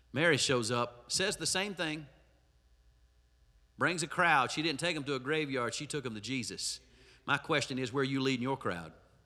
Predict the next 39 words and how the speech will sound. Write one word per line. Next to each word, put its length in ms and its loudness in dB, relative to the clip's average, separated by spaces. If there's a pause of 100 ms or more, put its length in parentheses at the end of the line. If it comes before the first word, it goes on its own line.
(1600)
Are 120 0
they 80 2
better 280 0
auto 300 2
mechanics, 540 -8
better 240 -4
fishermen, 480 -6
better 320 -2 (360)
deer 200 0
hunters? 380 -2
Are 80 -2
they 120 -2
better 280 0
cooks? 440 -2
Are 60 0
they 180 -2 (380)
more 340 2
enjoyable? 580 0
Do 120 -2
they 100 -4
have 140 -6
a 40 -6
little 220 -6
better 220 0
marriage 500 -4
because 320 -8
you're 80 -4
in 60 -4
their 100 -4
life? 240 -4
I'm 160 -4
improving 500 0
their 120 0
life. 260 0 (480)
Or 260 6
are 140 4
you 180 0
leading 480 0
them 400 -2